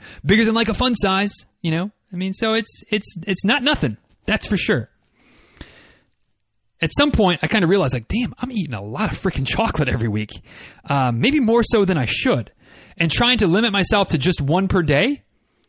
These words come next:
it just wasn't, wasn't working. So what I've done, and this is probably about a, the past month or so, is implement a rule for myself where I can have basically as m-, many pieces of chocolate as I want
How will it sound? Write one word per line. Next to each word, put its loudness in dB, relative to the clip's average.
it -10
just -2
wasn't, 2
wasn't 0
working. -8
So 2
what 4
I've 2
done, 2
and 0
this 0
is -4
probably 2
about 0
a, -2
the -2
past 0
month 0
or 2
so, 0
is -2
implement 0
a 0
rule 2
for 0
myself 0
where 2
I 4
can -2
have -2
basically 0
as 0
m-, -4
many 0
pieces -2
of -4
chocolate 0
as 0
I 2
want -2